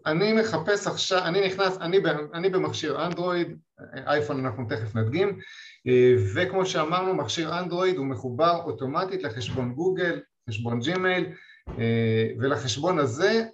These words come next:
אני רוצה לוודא שיש לי גיבוי של אנשי הקשר.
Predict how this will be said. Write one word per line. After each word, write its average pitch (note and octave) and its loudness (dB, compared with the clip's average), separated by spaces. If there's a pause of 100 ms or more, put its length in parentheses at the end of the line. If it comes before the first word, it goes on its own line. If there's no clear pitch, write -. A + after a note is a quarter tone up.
(120)
אני C3+ -4
רוצה B2 -4
לוודא D3+ 2
שיש E3 -4
לי D#3+ -6
גיבוי D3 -2
של C3+ -4
אנשי B2 -2
הקשר. G#2 -6